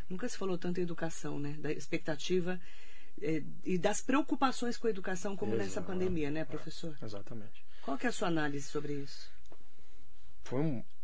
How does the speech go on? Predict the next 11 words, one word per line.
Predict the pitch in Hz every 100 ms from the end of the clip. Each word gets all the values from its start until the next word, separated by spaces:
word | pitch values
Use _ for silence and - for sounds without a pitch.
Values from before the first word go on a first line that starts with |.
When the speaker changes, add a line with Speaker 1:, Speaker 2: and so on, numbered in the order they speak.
| -
Speaker 2:
foi | - 147
não, | 113 101 98
ainda | 104 143 147
é |
um | 131
período | 123 110 123 113
bem | 101 107 101 110 139
difícil, | 147 - 98 - - -
né? | 107 127 - -
É... | - 101 101 104 113 - - - - - - - - - - - - 131
Pra, | 127 135 123